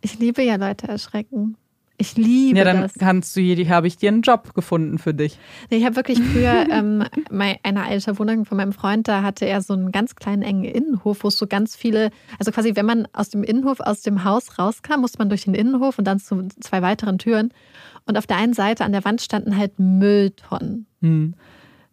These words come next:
Speaker 1: Weißt du, wie oft ich immer gesagt habe, „Ich gehe schon mal vor“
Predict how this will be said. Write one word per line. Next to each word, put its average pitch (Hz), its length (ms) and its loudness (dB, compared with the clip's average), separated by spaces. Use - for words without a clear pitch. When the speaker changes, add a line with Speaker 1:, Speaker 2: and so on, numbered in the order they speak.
Speaker 1:
Weißt 214 300 -2
du, 233 100 -2
wie 226 160 0
oft - 420 -6
ich 202 160 -4
immer 214 160 0
gesagt 202 220 0
habe, - 40 -20
„Ich 415 80 -2
gehe 349 120 0
schon 294 140 0
mal 269 120 2
vor“ 247 500 0